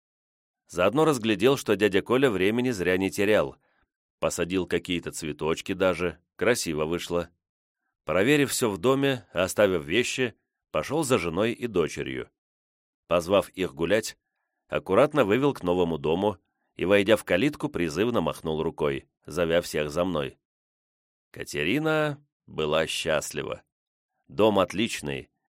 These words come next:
здесь хоть круглый год живи. Две печки для тепла и готовки в помощь. Аленка сразу облюбовала себе небольшую каморку,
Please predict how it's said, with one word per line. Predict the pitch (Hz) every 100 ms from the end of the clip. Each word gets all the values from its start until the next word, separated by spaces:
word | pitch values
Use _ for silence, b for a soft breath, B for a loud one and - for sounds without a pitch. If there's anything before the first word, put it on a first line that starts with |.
| -
здесь | - 69 107 113
хоть | - 123 -
круглый | - 123 110 113
год | 98 101 69
живи. | 73 69 67 - _ _ _ _ -
Две | 69 73
печки | 73 95 120 - 127 120 110
для | 85 80 90
тепла | - 78 76 113
и | 95
готовки | 76 73 90 98 127 120
в | -
помощь. | 76 69 62 - - _ _ _ _ _ _ _ -
Аленка | 60 82 127 127
сразу | 110 110 107 101
облюбовала | 85 90 87 87 90 85
себе | - 82
небольшую | 82 78 80 - 76
каморку, | 71 71 95 120 139 131